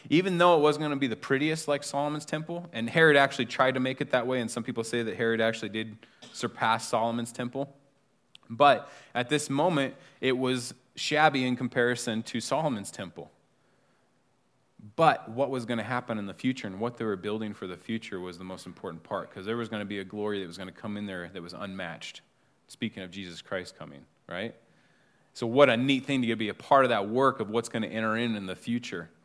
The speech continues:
And they didn't know that was gonna happen, and a lot of times we have no idea what's gonna happen when we're involved in God's work.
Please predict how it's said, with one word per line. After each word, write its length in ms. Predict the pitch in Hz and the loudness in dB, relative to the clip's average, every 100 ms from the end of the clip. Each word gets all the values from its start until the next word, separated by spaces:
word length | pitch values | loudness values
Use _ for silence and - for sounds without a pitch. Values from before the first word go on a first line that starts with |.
| - _ _ _ _ _ - | -20 _ _ _ _ _ -10
And 180 | 104 123 | -2 6
they 100 | 180 | 8
didn't 220 | 196 165 | 8 8
know 180 | 165 214 | 8 8
that 140 | 202 | 8
was 120 | 160 | 6
gonna 160 | 135 135 | 4 0
happen, 320 | 135 143 147 | 4 2 4
and 120 | 131 | 0
a 40 | 127 | 4
lot 120 | 143 | 4
of 60 | 147 | 4
times 220 | 147 131 | 0 0
we 140 | 131 | 0
have 80 | 123 | 2
no 220 | 117 127 | 2 2
idea 200 | 123 120 | 2 2
what's 160 | 113 113 | 0 -2
gonna 160 | 113 | -4
happen 300 | 104 110 104 104 | -2 -4 -4 -6
when 120 | 101 | -4
we're 200 | 117 127 | -2 0
involved 380 | 113 104 101 98 | 0 0 -2 -4
in 80 | |
God's 280 | 98 95 85 | -6 -6 -6
work. 320 | 92 82 - | -10 -12 -12